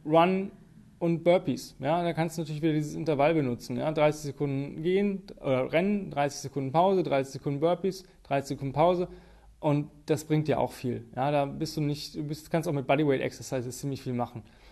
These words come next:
Ähm, da gehen auch so Jumps und solche Sachen oder auch Crawling und so, das ist alles ganz cool. Ähm, wenn du Fragen hast zum Cardio-Training oder wie ich das mache oder vielleicht einfach mal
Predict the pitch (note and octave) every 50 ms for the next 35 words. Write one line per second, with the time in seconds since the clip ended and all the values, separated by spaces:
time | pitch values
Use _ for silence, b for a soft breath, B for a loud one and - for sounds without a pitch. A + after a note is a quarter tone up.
0 | b b b b C#3+ C3 C3 B2+ C3 C#3+ C3 C3 C#3+ C3 C#3 C#3+ D3 C#3+ - B2+
1 | - C3+ A#2+ A#2 C#3 C3 C3+ C#3+ D3 C#3 - C3+ A#2 C3+ C3 A#2+ B2+ B2 B2 C3
2 | B2+ B2+ C#3 C3 C3 C3 A#2 A#2+ A#2 A#2 A#2+ B2 A#2 - - - C#3+ C3+ C3 C3
3 | C3+ C3+ C3+ B2+ B2 B2 - B2+ B2+ A#2+ A2 - - - - A2 A#2+ A#2 - -
4 | B2 A#2 - - - B2+ B2 - b b b b b b b b b b - D3
5 | D3+ D#3 E3 E3 D#3+ E3+ G3+ A#3+ A#3+ A#3 - - G3+ A3+ C4 B3+ B3 G#3 F3+ E3
6 | D3+ - - - F3 D#3+ - D#3 F3 G3 G#3+ G3 G3 - - - D#3 D3 C#3+ C#3
7 | C#3+ C#3+ C#3+ C#3+ D#3 D#3+ - E3+ C#3 - D3+ F3 E3+ F3 D3 C#3 C3+ C#3 D#3 D#3+
8 | D3 E3 D#3 F3 E3 D#3+ D#3+ D#3+ D#3